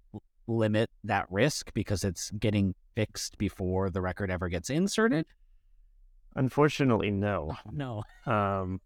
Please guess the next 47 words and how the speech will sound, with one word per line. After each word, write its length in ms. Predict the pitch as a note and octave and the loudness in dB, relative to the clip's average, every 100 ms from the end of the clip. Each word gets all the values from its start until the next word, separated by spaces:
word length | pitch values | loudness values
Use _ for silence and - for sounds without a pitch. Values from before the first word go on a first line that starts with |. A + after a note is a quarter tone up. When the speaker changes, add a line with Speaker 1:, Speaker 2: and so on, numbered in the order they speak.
| - | -12
Speaker 2:
from 200 | - A#2 | -4 0
the 100 | A#2+ | 2
test 280 | - D#3 - | 4 2 2
that 120 | C#3+ | 2
I 120 | B2+ | 4
ran, 480 | A2+ B2 B2+ A#2+ A#2 - | 4 2 0 0 -4 -8
<laughs> 120 | - - | -12 -4
and 160 | C3+ | 0
this 180 | C#3 - | 0 0
is 160 | C3 A#2 | -2 0
what 200 | A#2 A2 | 0 0
really 380 | A#2 C#3+ C#3 B2+ | 2 4 4 4
frustrated 540 | - B2+ - B2+ A#2 | 2 0 2 2 2
me 120 | A2+ G#2+ | 2 0
about 200 | G#2 G2+ | 0 -4
the 80 | |
product, 460 | G#2 B2 A2 G#2 - | 0 2 2 -2 -4
or 220 | - A2 | -2 0
about 180 | A#2 A#2 | 2 0
the 60 | - | 0
feature, 320 | A#2+ G#2+ G#2+ | -2 0 -2
I 80 | G#2 | -2
should 200 | - A2+ | -4 -4
say, 180 | G#2+ G#2+ - _ - - - - | -4 -4 -12 _ -20 -20 -20 -6
um, 460 | - A2 G#2+ G2+ - _ _ _ _ _ _ _ _ _ - | 0 4 4 4 0 _ _ _ _ _ _ _ _ _ -14
the, 560 | A2+ B2 A#2 A2 G2+ - | -2 0 2 0 -2 0
it 140 | C#3 C3 | 2 4
will, 240 | C3 A#2+ | 4 2
it 180 | - B2 - | 0 -4 -2
doesn't 320 | - C3+ B2 | 0 2 2
seem 360 | - - C3+ C3 | -4 0 2 2
to 640 | - B2 A2 G#2+ G#2 G2+ - _ _ _ _ | 0 0 2 2 0 -2 -6 _ _ _ _
acknowledge 760 | A#2+ A2+ G#2+ A2 C3 C#3 - - - | -4 2 4 4 4 2 -4 -12 -4
changes 420 | A#2+ A#2 B2+ B2+ | -2 0 0 2
you 80 | B2+ | 2
make 300 | A#2+ C3+ - | 4 0 -2
in 100 | A#2 | -2
a 60 | |
before 320 | A#2 - A#2+ | -2 2 2
save 260 | B2 C3 A#2+ | 2 4 2
flow. 360 | - B2 B2+ C3+ | 4 4 4 2
It's 180 | A#2 - | -2 -2
like 140 | G#2 | -2
it 100 | A2 | 0
runs 280 | G2+ A2 A2 | 0 0 2
that 200 | A2+ G#2 | 0 0
validation, 880 | G#2+ G#2+ G#2+ G#2 G#2 - B2 A#2 | 4 4 4 0 0 2 2 2